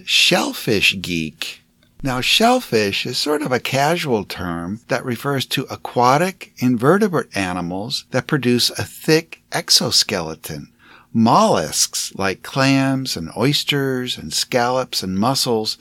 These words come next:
those are iconic examples of shellfish. But crustaceans like shrimp, lobsters, crabs, and crayfish, they're also considered shellfish. Camilla is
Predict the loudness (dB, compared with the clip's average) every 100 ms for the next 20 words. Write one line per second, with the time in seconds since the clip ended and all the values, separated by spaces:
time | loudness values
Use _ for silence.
0 | -4 -2 2 2 2 0 -2 -2 2 4
1 | 4 2 -2 -10 -6 -4 -4 -6 -8 -8
2 | -6 -8 -6 -4 -2 0 -2 -4 -4 -6
3 | -4 -4 -6 _ -2 2 2 2 2 4
4 | 4 2 2 2 0 -2 -2 -4 -2 -2
5 | 2 2 0 -4 -16 _ 2 6 6 4
6 | -2 -2 -2 -4 -6 0 2 4 2 -2
7 | -4 -4 -2 -2 -2 -2 0 0 -2 -8
8 | 0 4 6 6 4 2 -2 -4 -2 -2
9 | -4 -6 -2 -2 0 -4 -6 -10 -8 -2
10 | -2 -4 _ _ _ _ _ -8 0 2
11 | 4 4 2 0